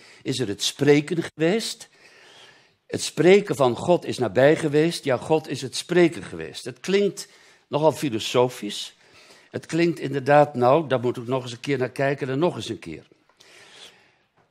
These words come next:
Dat gaan we nu doen. Duidelijk de verwijzen naar Genesis één vers twee.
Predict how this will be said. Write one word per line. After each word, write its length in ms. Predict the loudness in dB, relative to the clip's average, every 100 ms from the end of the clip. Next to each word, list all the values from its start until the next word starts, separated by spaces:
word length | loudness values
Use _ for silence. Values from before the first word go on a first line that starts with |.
| _
Dat 180 | -6 0
gaan 180 | 2 4
we 80 |
nu 220 | 4 2 4
doen. 340 | 2 2 -6 _ _ _ _ _ _ _ _ _ _ _ _ _ -20 _ _ _ _ _ _
Duidelijk 640 | -8 4 6 8 4 0 -6
de 80 | -4
verwijzen 540 | 0 4 6 4 0
naar 100 | -4
Genesis 500 | -2 -2 -2 -6 -6
één 220 | -2 -2
vers 260 | -4 -8 -10
twee. 320 | -12 -14